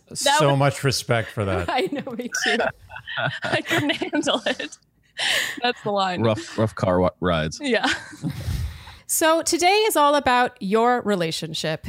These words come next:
Speaker 3: And really the point of these love fests is for you to truly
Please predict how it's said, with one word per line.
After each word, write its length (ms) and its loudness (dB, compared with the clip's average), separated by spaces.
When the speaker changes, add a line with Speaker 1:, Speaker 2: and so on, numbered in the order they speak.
Speaker 3:
And 540 0
really 220 0
the 80 -2
point 260 0
of 60 0
these 180 -4
love 180 0
fests 540 -4
is 400 -6
for 200 -6
you 220 -2
to 340 -4
truly 720 -4